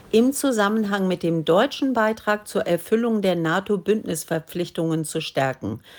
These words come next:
soll es eintausend Dienststellen für ein zusätzliches Logistikbataillon geben. Zudem sind siebenhundert Dienststellen für zwei zusätzliche Kompanien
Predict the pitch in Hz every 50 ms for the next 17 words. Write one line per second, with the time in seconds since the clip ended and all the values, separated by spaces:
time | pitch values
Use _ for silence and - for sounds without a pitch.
0 | - - - - - 156 165 165 170 165 - - - - 170 202 254 277 277 -
1 | - 196 185 202 226 220 233 226 220 226 - 175 170 170 180 190 - - - -
2 | - 202 196 202 202 214 226 233 233 - - - - _ - - 190 - - 160
3 | 165 160 - - - 247 226 214 202 196 196 - - 190 185 - - 175 165 -
4 | - - 170 165 165 160 - - - - - 170 143 - - - 143 143 - 151
5 | 143 143 135 135 135 135 135 143 143 143 156 156 185 196 233 247 285 381 392 -
6 | - - - - - - - - 214 196 220 226 220 214 196 214 202 196 196 -
7 | 196 240 294 285 233 180 160 156 156 151 147 147 147 143 - - 185 180 180 180
8 | - - - - - 185 185 185 196 220 240 254 240 - - 180 175 - - -
9 | - 175 170 185 226 226 - - - 202 185 160 165 156 151 - - 156 147 143
10 | - 151 - - 151 143 143 - 151 147 151 156 165 180 208 226 226